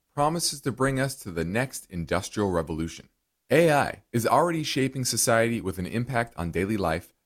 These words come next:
that echoes the transformative significance of electricity or the internet. As we take steps to embrace the potential of generative A I, we need to remain vigilant with regard to its exploitability. This is where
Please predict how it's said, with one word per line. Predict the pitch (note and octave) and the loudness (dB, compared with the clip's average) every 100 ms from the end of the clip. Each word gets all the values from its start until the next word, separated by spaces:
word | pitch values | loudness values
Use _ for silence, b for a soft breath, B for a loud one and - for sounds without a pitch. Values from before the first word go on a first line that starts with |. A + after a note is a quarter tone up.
| - | -2
that | F2 - | -2 0
echoes | B2 C#3 C3 | -2 0 -2
the | B2+ F2+ | 0 -4
transformative | - E2+ E2 - B2 C#3+ D3 C#3 | -2 -4 -4 -2 0 0 0 0
significance | - F#2+ G2+ B2+ C3+ C3+ C3+ - - | -2 -2 -2 -2 -4 -4 -2 -6 -4
of | E2+ E2 | -4 -2
electricity | D#2+ - - B2+ C3 C3+ C3 - _ - | -2 -2 -2 -2 -2 -6 -8 -16 _ 2
or | C3+ F3 | 4 4
the | E3 D3+ | 2 0
internet. | C3+ F#2 - - _ _ _ _ | 0 0 -4 -14 _ _ _ _
As | A2+ | 0
we | A#2+ F#3+ | 2 0
take | G3+ F3 - | 2 0 0
steps | - D2+ - - | 2 2 0 -2
to | G#2 | 0
embrace | G2 G#2 G#2+ - | 2 2 2 0
the | - | -10
potential | - G#2 G2+ G2+ | -6 -4 -2 -2
of | E2 | -4
generative | D#2+ F2 F#2 E2+ E2 | -2 -2 -2 -2 -2
A | C#2 D2+ | 0 0
I, | F2 D2 - - _ _ G#2+ | 2 0 -4 -16 _ _ 2
we | A#2+ | 2
need | C#3 F3 F3 | 4 2 2
to | F3 | 2
remain | C#3+ C#3+ D3 | 2 0 -2
vigilant | A2 D#3 B2 D2 G1+ _ _ - | 0 0 0 -6 -10 _ _ -10
with | F#2+ | -6
regard | F#2+ E2 A2 B2+ B2+ | -4 0 2 2 0
to | - F#2+ | -2 -4
its | - | -2
exploitability. | G2 - - - A2+ A2 C3 A2 - _ _ _ _ | -2 -2 -6 -4 -2 0 0 -2 -6 _ _ _ _
This | G2 B2+ A#2+ | 0 2 2
is | E2+ | -2
where | C#2+ B1 G1+ - | -2 -4 -4 -10